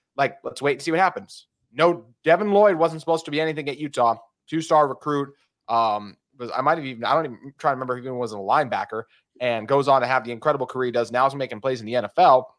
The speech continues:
Lands a guy who also I could just see like that. I'm not, once again, like you said,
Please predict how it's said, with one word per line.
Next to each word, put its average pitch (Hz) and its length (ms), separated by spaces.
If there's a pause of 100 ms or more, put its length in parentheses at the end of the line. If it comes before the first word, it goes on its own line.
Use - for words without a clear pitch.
(760)
Lands 143 280
a - 20
guy 135 220
who 123 160
also 131 460 (240)
I 123 100
could 120 120
just 117 160
see 147 140
like 117 160
that. 123 160
I'm 127 80
not, 139 180
once 127 200
again, 160 260
like 113 160
you 208 100
said, - 220